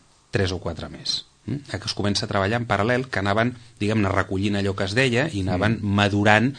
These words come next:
Speaker 2: D'acord.
Speaker 1: des d'un punt de vista més tècnic i no tant el polític, no?
Speaker 2: D'acord. Com que
Speaker 1: I
Speaker 2: els
Speaker 1: en
Speaker 2: po-,
Speaker 1: paral·lel
Speaker 2: com que els polítics els coneixem tots,
Speaker 1: Mm.
Speaker 2: i els arquitectes no tant,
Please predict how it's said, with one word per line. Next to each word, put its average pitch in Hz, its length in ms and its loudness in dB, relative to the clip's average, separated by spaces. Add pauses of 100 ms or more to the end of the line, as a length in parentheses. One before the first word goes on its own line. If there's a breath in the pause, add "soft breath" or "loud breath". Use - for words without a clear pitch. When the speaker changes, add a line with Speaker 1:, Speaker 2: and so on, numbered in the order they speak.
(140 loud breath)
Speaker 2:
D'acord. 85 260 -6
Speaker 1:
des 107 120 2
d'un 120 120 6
punt 131 140 6
de 120 80 8
vista 117 260 4
més 110 220 2
tècnic 104 380 2
i 95 60 0
no 98 140 0
tant 98 360 0
el 95 140 0
polític, 90 460 -6
no? 131 140 -2
Speaker 2:
D'acord. 87 340 -8
Com 117 160 0
que 196 100 6
Speaker 1:
I 208 80 12
Speaker 2:
els 185 80 10
Speaker 1:
en 160 40 4
Speaker 2:
po-, - 60 6
Speaker 1:
paral·lel 165 460 8
Speaker 2:
com 110 140 4
que 117 60 2
els - 80 4
polítics 117 400 4
els 98 100 -4
coneixem 98 420 0
tots, - 380 -2
Speaker 1:
Mm. 113 160 2
Speaker 2:
i 101 100 -6
els 98 100 -2
arquitectes 104 460 -2
no 98 140 0
tant, 120 280 0